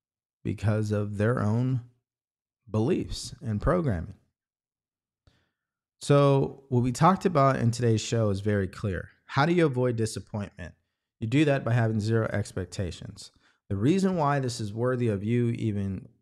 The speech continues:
trying this is because the mistake that you're making when it comes to your relationships or even just situations in general is you have the wrong expectation. You think you can control other people. You think you can control situations.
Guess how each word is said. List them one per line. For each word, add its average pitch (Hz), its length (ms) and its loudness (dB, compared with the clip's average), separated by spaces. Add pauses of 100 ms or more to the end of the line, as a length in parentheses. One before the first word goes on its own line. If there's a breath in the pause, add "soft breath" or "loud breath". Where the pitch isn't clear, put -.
(140)
trying 139 540 2
this 92 240 -4
is 104 120 -10
because 104 360 -8
the 110 60 -6
mistake 104 480 -6
that 107 100 -2
you're 131 220 0
making 98 540 -2 (360)
when 120 100 -2
it 117 120 -4
comes 165 320 -2
to 123 100 -4
your 139 160 0
relationships 127 720 -2
or 127 140 -4
even 180 300 0
just 139 220 -4
situations 139 640 -2
in 101 100 -4
general 104 420 -2 (440 loud breath)
is 117 180 -2
you 190 100 0
have 180 160 0
the 131 80 0
wrong 123 460 -2
expectation. 107 840 -8 (800)
You 165 220 4
think 165 280 -2
you 156 140 0
can 139 160 -4
control 123 500 -2
other 98 160 -2
people. - 440 -6 (500)
You 190 240 6
think 123 320 -2
you 127 120 -2
can 120 160 -6
control 135 420 0
situations. 143 920 -6